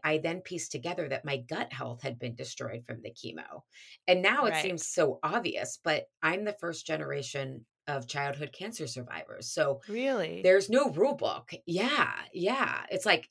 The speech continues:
Speaker 1: it's a wonderful, amazing, you know, feat of science, and there's no playbook for what to do with us.
Speaker 2: Wow.
Speaker 1: So
Speaker 2: Wow.
Speaker 1: I was like, "This is amazing." I was able to,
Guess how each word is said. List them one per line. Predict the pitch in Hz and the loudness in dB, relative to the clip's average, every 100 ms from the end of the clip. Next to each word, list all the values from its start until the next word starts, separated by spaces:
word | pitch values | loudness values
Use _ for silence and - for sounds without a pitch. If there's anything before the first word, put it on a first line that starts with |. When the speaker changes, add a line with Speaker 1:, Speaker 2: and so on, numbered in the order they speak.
| - | -6
Speaker 1:
it's | 190 | 2
a | 208 | 4
wonderful, | 156 139 135 156 208 220 - 190 - | 2 -4 0 2 4 0 2 0 2
amazing, | 160 151 156 160 165 165 156 151 123 - - - _ | 0 2 2 2 2 2 2 -2 -6 -20 -20 -20 _
you | 175 160 | 2 4
know, | 139 | 4
feat | 127 - 190 - | 2 -2 -2 -2
of | 156 | -2
science, | - 185 202 147 139 139 - - | 0 0 2 0 0 -4 -12 -4
and | 180 190 156 139 147 123 - _ | 0 4 4 2 -2 -8 -12 _
there's | 160 165 156 | -2 -2 0
no | 165 165 | -2 -2
playbook | 160 175 247 - - _ | -2 -4 -4 -6 -12 _
for | - 147 135 | -6 -6 -4
what | 156 | -6
to | - | -6
do | 156 302 | -2 0
with | 440 - | -2 -4
us. | 170 160 156 | -6 -6 -8
Speaker 2:
Wow. | 151 - _ - - - - - | -10 -18 _ -20 -20 -20 -20 -14
Speaker 1:
So | - 226 202 202 202 202 - | 0 8 12 12 10 6 -2
Speaker 2:
Wow. | _ _ - | _ _ 2
Speaker 1:
I | 180 226 285 | 2 4 0
was | 240 180 | -2 -2
like, | 160 147 127 _ | 0 0 0 _
"This | 170 170 | -2 0
is | 214 170 - | -4 -4 -4
amazing." | 156 147 135 131 | -2 0 -2 -4
I | 135 | -4
was | 135 135 | -4 -4
able | 156 170 196 185 - | -4 -4 -4 -6 -4
to, | 147 135 135 135 127 | -2 -2 -2 -6 -10